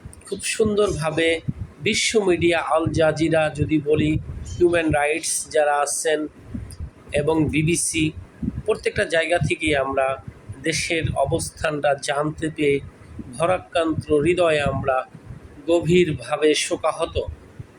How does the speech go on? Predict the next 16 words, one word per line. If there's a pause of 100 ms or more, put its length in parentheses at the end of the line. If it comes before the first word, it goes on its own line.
(760)
কিন্তু (300)
প্রকৃতি
তার (220)
নিয়মতান্ত্রিকভাবেই (1080)
তার
গতিপথ (380)
বেছে
নিয়েই
সামনের
দিকে (480)
এগিয়ে
চলছে।
এই
পৃথিবী
একদিন
ধ্বংস